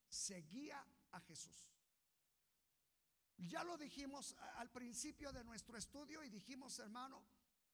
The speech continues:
que cuando Jesús menciona, "Yo soy el camino, la verdad y la vida", dijimos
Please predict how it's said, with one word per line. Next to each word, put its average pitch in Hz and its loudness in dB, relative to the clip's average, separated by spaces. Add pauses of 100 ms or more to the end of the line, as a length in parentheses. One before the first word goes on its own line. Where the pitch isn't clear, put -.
(440)
que 247 0
cuando 247 2
Jesús 311 2
menciona, 254 0
"Yo 226 -2
soy 269 0
el 226 -4
camino, 214 0
la 190 2
verdad 196 -2
y 262 -8
la 247 -2
vida", 190 -6
dijimos 220 -6